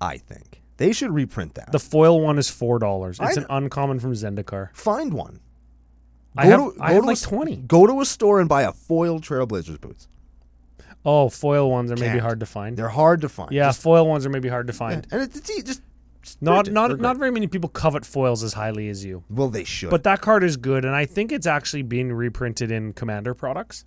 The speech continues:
Speaker 1: Okay, cool.
Speaker 2: But not, not in foil.
Speaker 1: Skrelv Deflector Might.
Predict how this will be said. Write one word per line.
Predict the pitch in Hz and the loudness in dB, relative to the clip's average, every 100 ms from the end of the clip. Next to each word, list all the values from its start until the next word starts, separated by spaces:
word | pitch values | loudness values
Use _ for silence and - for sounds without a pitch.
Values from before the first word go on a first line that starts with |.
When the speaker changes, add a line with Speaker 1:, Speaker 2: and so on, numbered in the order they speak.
| _ | _
Speaker 1:
Okay, | - - - 113 | -8 -6 -8 -8
cool. | - | -4
Speaker 2:
But | 170 | -2
not, | 185 180 | -2 0
not | 185 175 | 2 2
in | 160 | 2
foil. | - 117 95 - _ _ _ _ - | -2 -8 -8 -14 _ _ _ _ -4
Speaker 1:
Skrelv | - - - 165 156 165 214 233 170 | -2 -2 -4 0 2 4 4 2 0
Deflector | 139 156 - 131 147 - 127 | 0 0 -2 -8 -8 -6 -8
Might. | 113 95 80 | -6 -10 -12